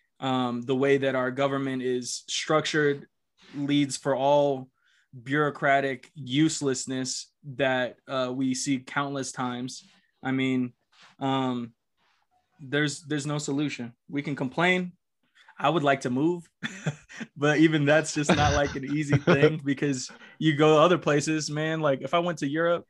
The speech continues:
Speaker 1: uh, it's the same thing, except they won't admit that they're racist. Um, and so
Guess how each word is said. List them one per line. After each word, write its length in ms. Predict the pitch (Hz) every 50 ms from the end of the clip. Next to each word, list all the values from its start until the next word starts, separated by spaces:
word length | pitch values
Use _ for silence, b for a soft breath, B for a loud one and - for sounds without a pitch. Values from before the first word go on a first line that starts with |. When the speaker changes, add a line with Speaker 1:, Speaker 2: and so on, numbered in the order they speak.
| _ _ -
Speaker 1:
uh, 100 | 104 107 - _ -
it's 360 | - 123 110 135 151 147 -
the 100 | 160 151
same 280 | - - 180 170 165 147
thing, 280 | - 190 185 160 139 131
except 360 | 127 - - 147 135 - 160
they 160 | 143 139 139
won't 320 | 139 139 147 147 135 135
admit 320 | 135 127 135 147 175 170 160
that 140 | 143 127 -
they're 140 | 127 127 123
racist. 480 | 123 120 120 123 - 120 120 - - - _ _ _ _ _ _ _ _ _ _ _
Um, 540 | 127 127 127 127 127 123 120 120 117 120 - _ _ _ _ _ _ _ _ _ _ _ _ _
and 160 | 139 135 131 -
so 520 | - 143 139 135 131 127 127 113 - -